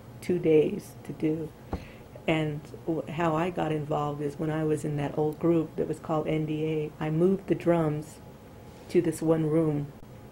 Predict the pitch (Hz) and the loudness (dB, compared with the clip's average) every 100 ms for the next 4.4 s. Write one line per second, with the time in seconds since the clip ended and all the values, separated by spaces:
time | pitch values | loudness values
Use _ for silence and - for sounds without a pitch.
0 | - - 196 - - 151 - 160 151 147 | -18 -6 -4 -2 0 -2 0 0 0 -2
1 | - 73 - - - - - - - - | -4 -4 -4 -10 -20 -20 -20 -20 -20 -2
2 | 151 160 165 160 160 151 147 143 - 147 | 4 6 6 4 2 2 2 2 0 -4
3 | - 139 - 143 147 180 147 - 143 143 | -2 -2 -4 -4 -2 -2 -2 -2 -6 -6
4 | - - 64 - | -8 -6 -4 -4